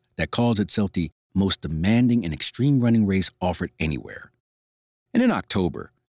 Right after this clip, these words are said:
I'll be going after the Arizona Trail F K T, eight hundred miles from the top of the state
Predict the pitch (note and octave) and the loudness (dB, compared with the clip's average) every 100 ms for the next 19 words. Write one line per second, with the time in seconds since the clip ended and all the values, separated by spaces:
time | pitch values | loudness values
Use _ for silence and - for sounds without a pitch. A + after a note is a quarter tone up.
0 | _ - D#3+ E3 F3 D3 A#2+ - F2 - | _ 0 2 2 4 4 2 -2 -4 0
1 | G#2+ F#2+ G2+ G2 D#2+ F2+ E2 - F#2 - | 2 2 2 2 0 -2 -4 -2 -4 -4
2 | C2 - - C2 - _ _ _ _ E3 | -8 -2 0 -2 -4 _ _ _ _ 2
3 | D3+ C3+ G2+ E2 G2 F#2+ F#2 E2+ D#2 - | 4 2 2 2 2 2 0 -2 -4 -2
4 | B2 A#2+ G#2 - A2 G2+ | 0 0 -4 -2 -2 -2